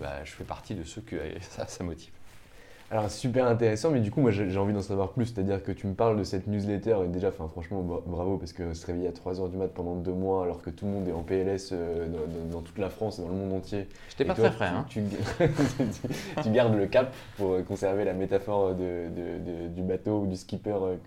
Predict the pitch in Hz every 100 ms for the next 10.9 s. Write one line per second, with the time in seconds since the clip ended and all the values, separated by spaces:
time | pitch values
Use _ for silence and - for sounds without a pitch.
0 | 82 - 87 - 87 95 98 95 90 87
1 | 87 - 117 117 - - - - - 107
2 | 110 123 165 180 - - 190 170 127 107
3 | - 139 110 113 107 110 117 98 92 95
4 | - 101 113 110 104 123 104 - 95 95
5 | 98 127 131 104 - 135 147 - - 120
6 | 120 127 123 110 113 135 139 123 123 117
7 | 131 156 160 110 101 98 101 101 - 135
8 | - 120 117 117 110 101 104 101 101 104
9 | - 123 120 110 120 120 110 104 - 123
10 | 117 95 110 101 107 98 98 - 135